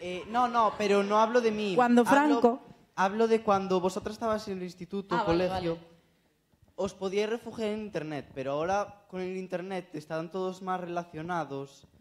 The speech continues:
Speaker 1: y entonces puede que te lle-, que te saquen fotos o que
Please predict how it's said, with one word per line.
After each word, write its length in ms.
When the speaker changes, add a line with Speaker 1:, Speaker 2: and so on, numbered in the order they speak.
Speaker 1:
y 60
entonces 440
puede 440
que 120
te 180
lle-, 300
que 120
te 120
saquen 340
fotos 680
o 160
que 480